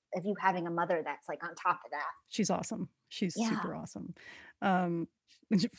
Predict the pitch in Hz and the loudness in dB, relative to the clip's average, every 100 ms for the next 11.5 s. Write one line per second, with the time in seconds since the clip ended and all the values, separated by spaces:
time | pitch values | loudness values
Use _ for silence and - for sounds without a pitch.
0 | - 190 214 170 165 170 160 160 - 170 | -10 4 6 8 4 2 2 2 2 2
1 | 160 147 170 - 190 214 202 214 196 254 | 4 4 2 0 0 0 2 2 4 4
2 | 233 220 - 202 202 - - 190 196 220 | 4 2 4 4 2 -2 -2 2 4 2
3 | - 185 170 165 165 - 180 180 - - | 0 2 4 2 0 0 2 2 -2 -20
4 | - 185 208 190 196 185 151 - - _ | 2 6 8 8 6 6 4 0 -6 _
5 | - - - 494 622 - - - 392 453 | -10 -6 10 12 12 10 10 12 12 12
6 | 494 - 1017 622 831 - 220 240 226 269 | 12 12 12 12 12 12 12 12 12 12
7 | 220 208 - 508 - 415 - 415 - 330 | 10 10 12 12 12 12 12 12 12 12
8 | 330 311 302 - 285 - - _ _ - | 12 12 12 10 8 6 -12 _ _ 4
9 | 762 855 932 932 415 403 220 202 220 262 | 12 12 12 12 12 12 12 12 12 12
10 | 294 294 262 233 - - - - 220 233 | 12 12 12 10 2 -18 -20 10 12 12
11 | 247 - 254 - | 12 10 8 8